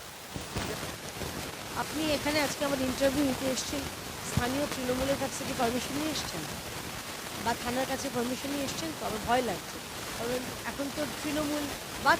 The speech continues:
তৃণমূলের পুলিশ তারা ঠিক করে দেবে যে কে কার সঙ্গে দেখা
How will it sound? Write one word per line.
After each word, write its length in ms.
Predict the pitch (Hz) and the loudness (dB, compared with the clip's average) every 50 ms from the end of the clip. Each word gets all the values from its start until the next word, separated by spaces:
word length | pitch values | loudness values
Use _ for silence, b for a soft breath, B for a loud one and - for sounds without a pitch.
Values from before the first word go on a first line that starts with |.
| - | 4
তৃণমূলের 420 | - 311 277 302 302 302 294 302 294 - - | 0 -2 -2 0 0 6 6 6 6 6 2
পুলিশ 260 | 294 285 269 285 269 - - - - - - - - - | 0 0 2 2 0 0 -4 -4 -6 -8 -8 -8 0 4
তারা 180 | 302 320 339 | 6 6 6
ঠিক 160 | 320 - 311 - - - | 6 4 0 -2 0 2
করে 160 | 294 262 240 | 2 2 4
দেবে 440 | 214 214 190 - - - - - - - - - - - - - | 2 0 -2 -4 -6 -6 -8 -8 -8 -8 -8 -8 -8 -8 -6 -6
যে 60 | 247 - - | -6 -2 2
কে 140 | 311 311 311 - | 2 2 4 4
কার 120 | 294 277 - - | 2 2 4 2
সঙ্গে 180 | 285 277 277 262 | 2 0 2 0
দেখা 220 | 262 247 - | 0 0 0